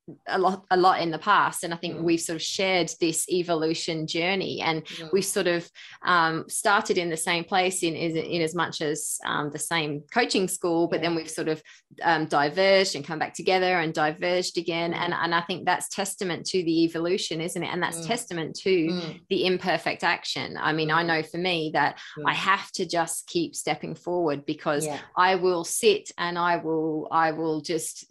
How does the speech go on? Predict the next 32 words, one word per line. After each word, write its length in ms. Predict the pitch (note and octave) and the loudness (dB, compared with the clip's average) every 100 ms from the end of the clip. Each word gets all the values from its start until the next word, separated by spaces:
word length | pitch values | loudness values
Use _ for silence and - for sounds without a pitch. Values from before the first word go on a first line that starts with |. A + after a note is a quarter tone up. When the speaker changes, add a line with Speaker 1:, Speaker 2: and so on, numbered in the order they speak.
| E3+ | -4
Speaker 1:
go 180 | F3 D#3 | 0 2
into 540 | D#3 D3+ D#3+ E3 E3 | 2 0 -2 -4 -6
complete 460 | - E3+ - F#3 - | -6 -8 -2 -4 -4
procrastination 560 | - C#3+ C#3+ - C#3+ D3+ - C#3+ | -6 -4 -4 -4 -4 -4 -4 -4
mode 220 | C#3+ C#3 | -2 0
Speaker 2:
Yeah. 240 | D3 - | 0 0
Speaker 1:
and, 180 | D3+ D3+ | -2 -2
and 180 | D#3 E3 | -2 0
I 180 | - E3 | 4 4
will 160 | E3 | 4
do 160 | E3 F3 | 2 2
nothing 680 | E3 G3+ C4 - C#3+ - - - | 4 4 2 0 -4 -4 -18 -18
Speaker 2:
<laughs> 120 | - | -6
Mm. 180 | A#3+ A3 | 0 4
Speaker 1:
because 300 | G#3 A3+ G#3 | 4 6 6
I'll 160 | G3 F#3 | 6 6
be, 320 | F3+ F3 F3+ | 6 6 4
you 200 | C#3+ G3 | 4 4
know, 140 | E3+ - | 4 4
over 440 | A3 A3+ A#3 G3+ | 6 6 4 2
analytical, 760 | E3+ F3 E3+ E3+ F#3 F#3 F3 E3 F#3+ | 0 -2 -4 -6 -6 -4 -2 2 4
overthinking 800 | G#3 G#3 G3+ F3+ F3 - E3 - | 4 4 0 -4 -6 -4 -4 -2
Speaker 2:
Yeah. 80 | |
Speaker 1:
everything 600 | D#3+ D#3 E3+ E3+ E3 D3+ | -2 -2 -2 -2 -4 -2
Speaker 2:
Yeah. 200 | D#3+ F3 - | -2 -4 -4
Speaker 1:
and 180 | E3+ E3 | -4 -4
trying 380 | - G3+ F#3+ F#3 | -2 2 2 2
to 160 | E3+ - - - _ - | 0 -4 -18 -20 _ -8
come 360 | - G#3+ - | -2 -2 -4
plan 400 | - G#3+ G3+ F#3+ | -4 0 2 2
every 380 | F3+ G#3 A3 A3+ | 2 0 4 4
eventuality 1120 | F#3 F3+ E3 - E3+ D#3+ E3 - E3 D#3+ E3 | 4 0 -2 -2 2 2 2 0 0 0 -4